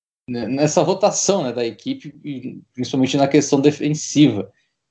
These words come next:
Agora, o Danilo Penteado e o Igor Araújo, lamento, mas eles não vão ser utilizados,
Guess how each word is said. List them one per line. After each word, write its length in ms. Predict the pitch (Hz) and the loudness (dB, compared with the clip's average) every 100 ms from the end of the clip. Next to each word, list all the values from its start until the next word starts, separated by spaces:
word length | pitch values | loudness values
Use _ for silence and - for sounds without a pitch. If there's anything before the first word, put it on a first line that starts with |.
| _ | _
Agora, 720 | - 190 202 196 170 135 - - | -6 4 6 8 6 4 0 -4
o 100 | 147 | -4
Danilo 420 | 147 180 180 185 | 2 2 4 2
Penteado 460 | 185 160 - 170 165 | 0 0 4 4 4
e 60 | |
o 20 | |
Igor 220 | 160 170 185 | 2 2 4
Araújo, 760 | 208 196 214 220 262 269 254 | 4 4 0 -4 -4 -4 -4
lamento, 540 | 254 311 220 196 - | -2 0 2 0 0
mas 200 | 113 110 | -4 -2
eles 220 | 117 135 151 | -2 -2 0
não 100 | 180 | 0
vão 160 | 185 | 0
ser 140 | 196 202 | 0 -2
utilizados, 800 | 196 226 269 160 147 - - | -2 -6 2 4 4 -4 -16